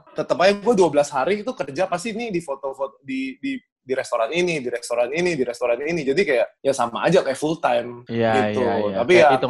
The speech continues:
Speaker 1: akhir-akhirnya
Speaker 2: freelance
Speaker 1: tuh udah
Speaker 2: tapi
Speaker 1: setelah
Speaker 2: eksklusif lah ya.
Speaker 1: Heeh, full heart lah.
Speaker 2: Iya,
Speaker 1: Bilangnya
Speaker 2: iya.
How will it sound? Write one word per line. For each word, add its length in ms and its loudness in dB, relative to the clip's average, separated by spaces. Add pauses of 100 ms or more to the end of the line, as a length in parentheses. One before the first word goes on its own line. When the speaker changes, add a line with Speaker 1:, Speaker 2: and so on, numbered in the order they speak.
(140)
Speaker 1:
akhir-akhirnya 120 2
Speaker 2:
freelance 320 4
Speaker 1:
tuh 80 2
udah 120 -2
Speaker 2:
tapi 240 2
Speaker 1:
setelah 180 2
Speaker 2:
eksklusif 540 -2
lah 160 0
ya. 280 0
Speaker 1:
Heeh, 680 0 (140)
full 260 2
heart 320 2
lah. 220 -2 (220)
Speaker 2:
Iya, 220 2
Speaker 1:
Bilangnya 360 8
Speaker 2:
iya. 140 6